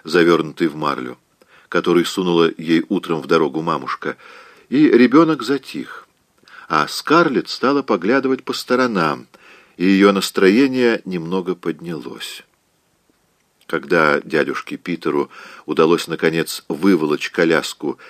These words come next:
из глинистых рытвин и выбраться на Персиковую улицу,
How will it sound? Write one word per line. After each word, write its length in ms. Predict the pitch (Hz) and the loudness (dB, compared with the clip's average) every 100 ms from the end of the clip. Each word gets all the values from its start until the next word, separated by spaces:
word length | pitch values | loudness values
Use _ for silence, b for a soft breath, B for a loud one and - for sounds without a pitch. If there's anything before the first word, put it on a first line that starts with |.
| B | B
из 200 | 82 76 | -4 -4
глинистых 600 | 73 85 73 - 80 - | -2 -4 -4 -6 -4 -2
рытвин 480 | 82 98 - 73 64 B B B | 2 0 0 -10 -10 B B B
и 140 | B 90 | B 2
выбраться 640 | 104 87 82 - 85 78 - | 4 4 0 -2 0 0 0
на 160 | 87 | -4
Персиковую 800 | 85 104 90 - - 82 73 71 - | 0 2 2 0 -8 -4 0 0 2
улицу, 560 | 123 113 - - 67 | 2 2 -2 -10 -12